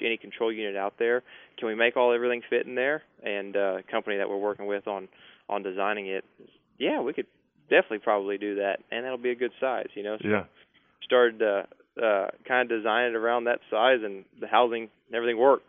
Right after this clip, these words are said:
Speaker 1: So that's,
Speaker 2: <laughs> That's
Speaker 1: that's
Speaker 2: cool.
Speaker 1: where, that's where that size come from.
Speaker 2: That's awesome.
Speaker 1: So,
Speaker 2: Awesome.
Speaker 1: but, uh, yeah, no, it's, it's been a really good unit. Uh, we've been testing it for quite a while, and it's, it's, it's solid.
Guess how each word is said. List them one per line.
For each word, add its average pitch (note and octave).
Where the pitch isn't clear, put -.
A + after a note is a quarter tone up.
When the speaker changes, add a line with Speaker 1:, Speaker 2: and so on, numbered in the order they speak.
Speaker 1:
So G2
that's, G#2+
Speaker 2:
<laughs> -
That's -
Speaker 1:
that's -
Speaker 2:
cool. A2
Speaker 1:
where, B2
that's B2+
where A#2
that A#2
size G2+
come G#2+
from. G2+
Speaker 2:
That's F#2+
awesome. F2
Speaker 1:
So, G2
Speaker 2:
Awesome. F2+
Speaker 1:
but, G#2
uh, G2
yeah, C#3
no, C3+
it's, C3+
it's B2
been C3
a A#2+
really A#2+
good A2+
unit. A2
Uh, F#2+
we've A#2
been G#2+
testing A2
it G#2+
for G2+
quite G#2+
a G#2
while, G#2
and G2+
it's, G2+
it's, -
it's -
solid. G#2